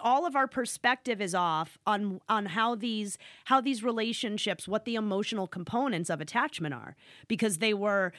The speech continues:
growing up, they were loneliness and pain and abandonment and confusion. And now as adults, it's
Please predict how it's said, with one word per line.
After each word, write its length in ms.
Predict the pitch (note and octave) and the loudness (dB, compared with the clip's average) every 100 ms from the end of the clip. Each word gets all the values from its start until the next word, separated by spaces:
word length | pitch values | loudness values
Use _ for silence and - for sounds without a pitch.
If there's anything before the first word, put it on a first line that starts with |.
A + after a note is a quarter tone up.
| - - | -14 -2
growing 380 | G#3+ A3+ A#3+ | 2 2 4
up, 220 | B3+ A3+ - | 2 2 0
they 140 | F#3 | -2
were 160 | E3+ F3+ | -2 0
loneliness 680 | G#3+ A3 G#3+ G3 E3+ D#3+ | 2 2 0 -2 -2 -4
and 140 | D#3+ E3 | -4 -4
pain 380 | G#3+ A3 F#3+ E3+ | 0 0 0 -2
and 120 | E3 | -2
abandonment 760 | D#3 G#3+ G3+ F#3 F3 F3 D#3+ D#3 | 0 0 0 0 -2 -2 -4 -6
and 140 | E3+ | -6
confusion. 640 | F3 - A#3 A3+ F#3+ F3+ | -6 -6 -4 -2 -2 -4
And 120 | E3+ F3+ | -4 -2
now 200 | F#3 F#3 | 0 0
as 100 | F3 | -4
adults, 500 | D#3+ G#3 F#3+ D#3+ F3 | 0 2 2 -2 -6
it's 160 | D#3 | -8